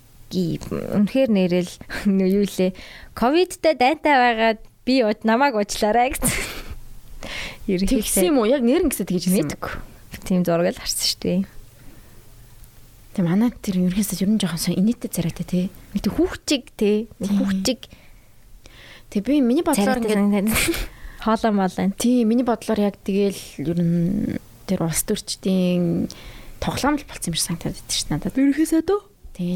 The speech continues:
Speaker 2: жоохон тоглоулцсан. Хүүхэлдэй болгоод
Speaker 1: 40 настай шүү дээ.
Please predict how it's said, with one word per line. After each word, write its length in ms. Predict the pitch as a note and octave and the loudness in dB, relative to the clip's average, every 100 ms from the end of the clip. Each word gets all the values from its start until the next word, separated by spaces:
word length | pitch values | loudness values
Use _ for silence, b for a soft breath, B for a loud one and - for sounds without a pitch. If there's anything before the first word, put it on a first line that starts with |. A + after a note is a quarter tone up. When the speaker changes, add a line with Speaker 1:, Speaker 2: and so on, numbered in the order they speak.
| F3 | -2
Speaker 2:
жоохон 240 | F#3+ F3 | 0 0
тоглоулцсан. 640 | E3 E3 G#3+ G#3 - G3+ G3+ B B B B B B B - - - - - - - - | -2 -2 -2 -2 0 0 -2 B B B B B B B -20 -18 -18 -20 -12 -10 -10 -2
Хүүхэлдэй 400 | A#3+ A3+ - G#3+ | -2 0 -2 -2
болгоод 400 | F3 E3 F#3 A#3 | -2 -2 0 0
Speaker 1:
40 320 | E3+ D#3+ E4 | 0 -2 0
настай 400 | D#4+ A#3 - F#3 | 0 -2 -2 -2
шүү 240 | - D3+ - | -2 -6 -2
дээ. 240 | F3 F#3 | -2 -2